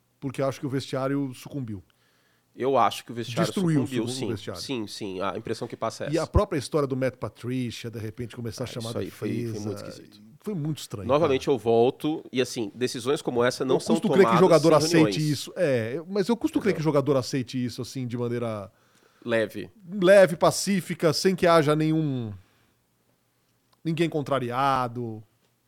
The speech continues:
Speaker 2: Mas cair?
Speaker 1: Ah, eu acho.
Speaker 2: Mas aí eu,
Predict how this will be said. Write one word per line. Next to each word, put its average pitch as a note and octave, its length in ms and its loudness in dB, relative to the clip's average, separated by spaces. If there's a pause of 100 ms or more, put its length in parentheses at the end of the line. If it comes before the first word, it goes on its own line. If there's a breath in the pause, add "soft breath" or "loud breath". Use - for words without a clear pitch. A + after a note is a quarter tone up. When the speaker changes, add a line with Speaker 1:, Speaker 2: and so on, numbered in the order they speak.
(1160)
Speaker 2:
Mas A2+ 180 -2
cair? C3 460 0 (840 soft breath)
Speaker 1:
Ah, G#2+ 300 -10
eu F#2+ 140 -12
acho. - 320 -20
Speaker 2:
Mas A#2+ 240 2
aí C3 100 2
eu, F3 180 -2